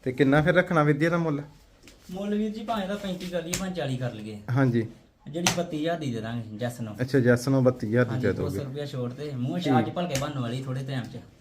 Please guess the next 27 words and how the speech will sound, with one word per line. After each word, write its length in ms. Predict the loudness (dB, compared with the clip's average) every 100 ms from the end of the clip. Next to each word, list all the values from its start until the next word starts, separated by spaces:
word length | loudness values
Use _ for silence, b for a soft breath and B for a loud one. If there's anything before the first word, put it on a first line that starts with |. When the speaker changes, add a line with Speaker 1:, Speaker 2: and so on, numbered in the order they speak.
| -10
Speaker 1:
ਠੀਕ 200 | 0 2
ਹੈ 200 | 4 4
ਜੀ। 100 | 2
Speaker 2:
ਤਿਆਰੀ 20 |
ਆ। 40 | -2 -8 -20 -12 -4
Speaker 1:
ਅੱਛਾ 240 | 0 2 2
ਜੀ। 100 | 2
Speaker 2:
ਉਹ 60 |
ਮੁੰਡੇ 260 | -2 -2 0
ਦਾ 60 |
ਐਕਸੀਡੈਂਟ 420 | -2 -2 -6 -6 -6
ਹੋ 80 |
ਗਿਆ, 100 | -4
ਉਹਨੇ 200 | -4 -4
ਵੀਰ 100 | -6
ਨੇ 180 | -8 -8
ਫਿਰ 100 | -6
ਲੋੜ 240 | -6 -6 -6
ਪੈ 140 | -6
ਗਈ, 80 | -6
ਦੇ 120 | -6
ਦਿੱਤੀ 200 | -6 -6
ਮੈਂ 80 | -8
ਤੁਹਾਨੂੰ। 240 | -8 -10 -12 -20 -6
Speaker 1:
ਠੀਕ 380 | 4 6 6 4
ਹੈ 60 |
ਜੀ। 180 | 2 -2